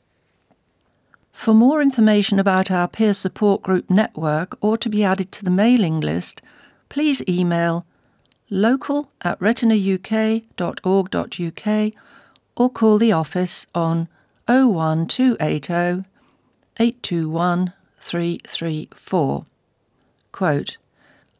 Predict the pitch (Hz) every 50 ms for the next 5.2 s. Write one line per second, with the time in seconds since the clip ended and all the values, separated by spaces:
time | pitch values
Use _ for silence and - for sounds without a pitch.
0 | _ - 196 214 254 262 - 330 269 254 233 233 220 208 196 - - 202 202 202
1 | 202 190 185 175 180 180 175 170 175 175 - - 196 202 - - - 190 185 185
2 | 175 170 170 160 - 165 175 180 - - - - 190 202 196 - - 247 254 262
3 | 240 233 226 214 196 190 190 170 190 190 185 175 180 170 - - 175 170 170 175
4 | - - 160 - - - 165 160 - 165 165 160 156 - 208 208 208 196 165 -
5 | 170 147 165 190